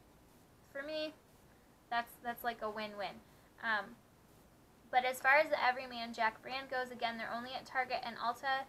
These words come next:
but they don't just have body washes. They do have shaving stuff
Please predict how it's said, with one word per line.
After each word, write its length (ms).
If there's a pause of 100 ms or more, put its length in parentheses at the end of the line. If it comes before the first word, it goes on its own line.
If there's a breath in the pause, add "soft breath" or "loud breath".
(300 loud breath)
but 120 (300)
they 140
don't 240
just 200
have 280
body 280
washes. 500
They 120
do 140 (100)
have 300 (320)
shaving 560
stuff 300